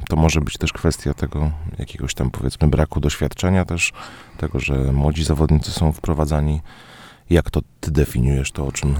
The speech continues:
Janusz Buchholz mówił, e, podczas jednej z konferencji prasowych?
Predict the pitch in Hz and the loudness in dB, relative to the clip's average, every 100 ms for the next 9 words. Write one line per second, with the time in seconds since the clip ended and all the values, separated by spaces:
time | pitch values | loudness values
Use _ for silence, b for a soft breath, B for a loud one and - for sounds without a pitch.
0 | 78 73 69 67 71 73 65 71 67 67 | 2 2 2 2 0 0 4 4 4 2
1 | 76 - 64 62 65 - - - 69 64 | 2 2 0 0 -4 -4 -4 0 2 2
2 | 65 64 64 69 - 69 - 67 78 | 2 2 2 2 0 -2 0 -2 -4